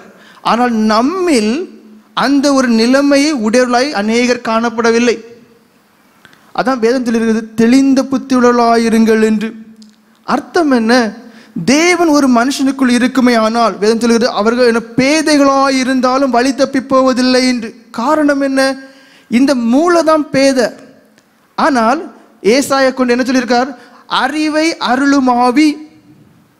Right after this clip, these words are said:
ஞானத்தை அருளும் ஆவி, உணர்வை அருளும் ஆவி" என்று சொல்லப்பட்டிருக்கு. ஆவியானவர்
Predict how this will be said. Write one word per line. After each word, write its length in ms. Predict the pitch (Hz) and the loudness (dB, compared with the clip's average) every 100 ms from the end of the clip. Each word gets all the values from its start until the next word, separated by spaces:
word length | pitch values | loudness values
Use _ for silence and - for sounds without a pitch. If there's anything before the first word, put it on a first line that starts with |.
| _ _ _ - - | _ _ _ -14 0
ஞானத்தை 640 | 196 226 285 311 311 330 | 2 2 0 0 -2 -2
அருளும் 460 | 247 226 277 285 269 | 0 0 0 0 2
ஆவி, 640 | 247 262 285 320 294 - _ _ _ _ _ _ _ _ _ _ _ _ _ _ _ _ _ _ | 2 2 2 0 -2 -12 _ _ _ _ _ _ _ _ _ _ _ _ _ _ _ _ _ _
உணர்வை 580 | - 233 302 311 311 320 | 0 2 2 2 0 0
அருளும் 380 | 247 254 285 269 | 0 0 2 2
ஆவி" 240 | 254 269 | 0 0
என்று 220 | 285 254 | -2 -2
சொல்லப்பட்டிருக்கு. 440 | 269 269 262 262 - - | -2 0 -2 -4 -6 -4
ஆவியானவர் 960 | 220 320 359 349 320 311 302 247 254 | 0 2 2 0 0 0 0 0 0